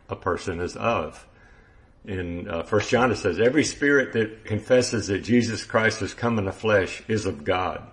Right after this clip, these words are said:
And every spirit that does not profess that Jesus Christ has come in the flesh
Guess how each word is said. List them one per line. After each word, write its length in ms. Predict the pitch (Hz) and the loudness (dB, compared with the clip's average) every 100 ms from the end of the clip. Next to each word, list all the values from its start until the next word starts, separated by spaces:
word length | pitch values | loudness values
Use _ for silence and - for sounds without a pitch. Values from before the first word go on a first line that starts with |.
| - _ _ _ | -20 _ _ _
And 120 | 101 107 | 0 4
every 260 | 123 131 | 4 4
spirit 800 | - - - 131 113 95 98 107 | 2 -6 -6 -2 2 2 0 -6
that 160 | 92 - | -8 -4
does 240 | 90 82 | -6 -4
not 540 | 95 113 135 - - | 0 2 0 -4 -16
profess 560 | - 87 - 85 82 - | -6 -6 -4 -4 -4 -8
that 160 | 90 78 | -12 -8
Jesus 340 | 90 80 73 | -6 -6 -8
Christ 300 | - 85 - | -4 -4 -4
has 80 | - | -10
come 240 | 95 85 | -8 -8
in 60 | 76 | -10
the 40 | |
flesh 460 | - 85 80 - | -8 -6 -6 -8